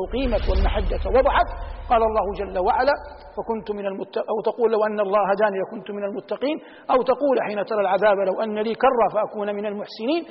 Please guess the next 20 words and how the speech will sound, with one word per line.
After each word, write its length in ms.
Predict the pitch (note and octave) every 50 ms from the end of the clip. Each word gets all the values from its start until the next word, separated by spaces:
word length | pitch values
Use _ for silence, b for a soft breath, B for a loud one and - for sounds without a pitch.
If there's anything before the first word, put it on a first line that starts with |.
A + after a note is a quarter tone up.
| B B B B B -
قال 120 | A3+ G#3 G3+ G#3 G3+ G3
ربنا: 260 | F3 F3 G3+ G3+ F#3+ F3+ F#3+
"بلى، 180 | A3+ A#3 B3+ C4+ - - - - - - - - - - - - - - - -
قد 100 | F#3+ F3+ D#3+ E3+
جاءتك 320 | G3 - - - - - - - E3+ F3
آياتي 400 | F3 F3 F#3+ G#3 - - - - - -
فكذبت 480 | - - - E3+ D#3+ D#3+ F3+ - - F#3+ F3+ E3
بها 140 | F#3 F3 F3+ E3
واستكبرت 600 | E3 - - - - E3+ - F3+ G3 G3+ F3+ - F#3+ F#3 F3+
وكنت 360 | D#3+ - F#3+ F3+ F3 - F3+
من 180 | E3+ F3+ F#3+ F#3+ F3+
الكافرين". 560 | F3 - G3 - F3+ E3 G3 G3+ B3+ C#4+ D4+ B B B B B B B -
ثم 160 | - A3 A3+ A3 G#3+ -
أخبر 200 | A3+ G#3 G3 F#3+ F3+ F3+
الله 180 | F3+ F3+ D3+ D#3+ F3 E3
جل 140 | F3+ F3 E3+ F3 E3+
وعلا 220 | F#3 D3+ E3+ E3+ E3
عن 60 | E3+ E3 - F3+
سبيل 220 | E3+ E3+ F3+ E3+ E3+
النجاة 380 | E3+ E3 E3 D#3 F#3 E3 D#3+ -